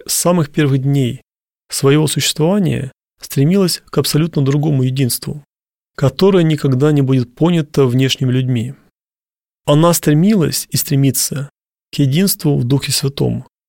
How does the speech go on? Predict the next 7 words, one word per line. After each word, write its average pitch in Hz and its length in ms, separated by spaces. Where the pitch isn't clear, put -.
которое 175 500
находит 127 480
своё 131 300
выражение 123 720
в 139 100
единстве 120 520
веры. 123 400